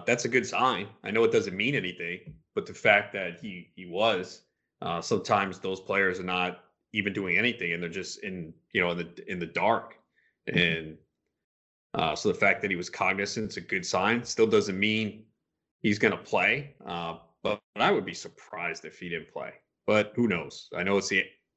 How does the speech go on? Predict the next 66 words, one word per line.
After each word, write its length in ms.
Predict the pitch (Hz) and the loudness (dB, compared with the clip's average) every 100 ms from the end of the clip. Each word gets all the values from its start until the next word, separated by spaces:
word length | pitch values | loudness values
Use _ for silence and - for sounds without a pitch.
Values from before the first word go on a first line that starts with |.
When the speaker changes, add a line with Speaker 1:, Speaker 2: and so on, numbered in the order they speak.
| _ - | _ 4
Speaker 1:
A 140 | 110 | 4
F 60 | 101 | 4
C 140 | 90 | -4
Championship, 680 | - 147 143 139 - 127 123 | 4 4 4 -2 -6 -6 -6
and 80 | 90 | -10
we 120 | 90 | -10
expect 340 | - - 104 - | -10 -8 -8 -8
these 140 | 95 | -8
guys 220 | - 101 | -4 -4
to 80 | - | -4
tough 220 | - 107 95 | -8 -8 -4
it 60 | |
out. 280 | 101 156 123 | -4 -2 -4
But 200 | 107 104 | -4 0
hey, 160 | 135 113 | 2 0
if 160 | 90 | -2
he 80 | 104 | -8
really 260 | 98 113 110 | -2 -2 -2
does 240 | 110 117 | -6 -4
have 220 | 113 110 | -4 -2
a 180 | 107 101 | -2 -2
head 160 | 110 135 | 0 0
issue, 360 | 113 - 90 - _ _ _ - | 0 -2 -8 -8 _ _ _ 8
it 80 | |
would 140 | 185 139 | 8 8
suck 300 | - 113 - | 6 4 2
if 120 | 101 | -8
he 80 | 104 | -6
doesn't 320 | 95 87 85 | -6 -6 -12
play. 160 | 85 76 90 | -14 -8 0
I 60 | |
mean, 120 | 139 | 4
I 100 | 135 | 4
know 120 | 120 117 | 4 2
Bills 320 | 104 110 113 | 2 0 0
fans 300 | 120 131 127 | -2 -2 -2
don't 180 | 143 127 | -2 -2
want 140 | 151 | -8
him 80 | 151 | -8
to 40 | |
play, 380 | 143 156 156 147 - _ _ _ - | -8 -4 -2 -4 -10 _ _ _ 4
but 140 | 123 | 6
anyone 400 | 131 151 131 120 | 6 4 2 2
else 220 | 107 104 - | 2 0 -4
who's 160 | 90 | -12
a 40 | 90 | -10
fan, 380 | - 87 82 - | -6 -6 -6 -10
you 140 | 156 | 0
wanna 140 | 156 123 | 4 4
see 140 | 110 | 2
the 100 | 104 | -2
best 240 | 98 98 - | 0 0 0
guys 220 | 95 87 | -2 -2
on 80 | 90 | -8
the 80 | |
field. 260 | 80 95 85 | -10 -8 -2
We 100 | 180 | 0
don't 120 | 147 | 0
wanna 140 | 95 85 | -2 -4
see 300 | - 87 76 | -8 -10 -8
Henne 400 | - 101 90 80 | -4 -4 -4 -4
versus 260 | 92 87 - | -4 -4 -6
Josh 340 | 90 78 - | -8 -8 -6
Allen. 260 | 90 98 127 | -6 -4 -4
Come 200 | 143 110 | -2 -2
on. 160 | 71 | -4